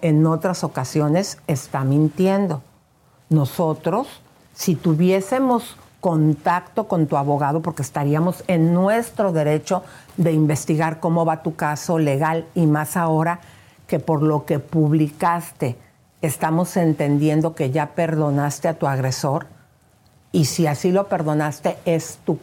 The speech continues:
cohete, pero nosotros en ningún momento hemos buscado a tu abogado, y no tendríamos ningún empacho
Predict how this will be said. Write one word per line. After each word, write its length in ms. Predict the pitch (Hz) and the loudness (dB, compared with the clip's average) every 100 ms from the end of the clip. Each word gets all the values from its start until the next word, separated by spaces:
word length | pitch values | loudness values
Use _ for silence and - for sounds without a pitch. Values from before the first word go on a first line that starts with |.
| - | -2
cohete, 520 | 156 147 - 208 311 - _ _ _ _ _ _ _ | 0 0 -2 -6 -6 -12 _ _ _ _ _ _ _
pero 260 | 190 160 151 | -2 2 2
nosotros 580 | 151 139 190 180 226 226 | 2 0 -2 0 0 2
en 160 | 175 | 2
ningún 640 | 165 170 175 202 254 330 320 | 2 2 2 2 4 4 2
momento 640 | 220 190 175 165 220 - | 2 2 2 2 -2 -2
hemos 300 | 180 160 165 | 0 2 2
buscado 680 | 165 151 - 160 151 165 - - | 0 -4 -2 -2 0 -2 -4 -6
a 120 | 156 | -6
tu 120 | 156 165 | -2 -2
abogado, 460 | 185 220 220 208 - | 0 0 0 -2 0
y 80 | 233 | 2
no 180 | 254 | 2
tendríamos 800 | 330 320 277 277 269 277 277 269 | 2 2 2 2 2 2 0 0
ningún 760 | 240 220 214 214 202 247 320 359 | 2 4 4 2 2 2 2 2
empacho 800 | 262 214 - 185 175 - 254 | 2 0 0 -2 -2 -4 -6